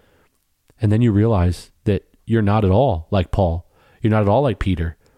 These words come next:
And no, you're not being mocked or beaten or being made to be a fool for Christ because of doing the works of Christ.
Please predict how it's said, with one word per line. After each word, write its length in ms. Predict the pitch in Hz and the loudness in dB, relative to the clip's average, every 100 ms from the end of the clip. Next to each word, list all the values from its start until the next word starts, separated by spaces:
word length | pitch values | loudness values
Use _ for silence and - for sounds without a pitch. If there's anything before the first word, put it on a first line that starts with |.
| _ _ _ _ - | _ _ _ _ -4
And 100 | 104 | 0
no, 80 | 123 | 0
you're 140 | 113 | 0
not 160 | 120 131 | -2 0
being 220 | 127 92 | 0 0
mocked 340 | 98 95 - | 0 -2 -2
or 60 | 98 | -4
beaten 580 | 85 98 95 90 87 - | -2 -4 -2 -4 -6 -4
or 160 | 104 87 | -2 0
being 260 | 104 101 | 0 0
made 180 | 92 98 | 0 0
to 60 | 92 | 0
be 120 | 98 | -2
a 60 | |
fool 220 | 87 110 98 | 0 -2 -2
for 120 | 104 | -4
Christ 420 | - 98 92 - | -2 -2 -2 -6
because 360 | 98 - 95 - - - - - | -6 -2 -4 -6 -20 -20 -18 -4
of 240 | 101 92 | -4 -2
doing 260 | 101 104 95 | 0 0 2
the 80 | 87 | 0
works 440 | 85 131 - - - _ | 0 -2 -4 -14 -20 _
of 200 | - 92 | -6 -6
Christ. 520 | - 87 82 85 - | -4 -6 -6 -8 -16